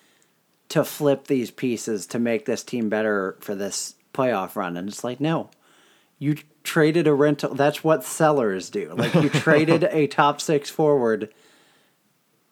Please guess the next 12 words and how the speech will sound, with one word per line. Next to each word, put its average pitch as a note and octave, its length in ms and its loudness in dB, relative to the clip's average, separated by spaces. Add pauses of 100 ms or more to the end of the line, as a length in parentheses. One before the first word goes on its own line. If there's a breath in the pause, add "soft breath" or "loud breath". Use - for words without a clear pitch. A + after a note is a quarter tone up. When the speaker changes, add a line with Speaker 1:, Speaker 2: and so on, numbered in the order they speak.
(160)
Speaker 1:
who's C3 320 2
just C3+ 280 0
not D3 320 4
your C#3 200 4
top C#3+ 280 4
six C#3 280 0
<laughs> - 0 -
forward D#3+ 500 2
anymore, F3 400 4
Speaker 2:
Mm-hmm. A2 140 2
Speaker 1:
you A2+ 60 -2
know? A#2+ 280 -2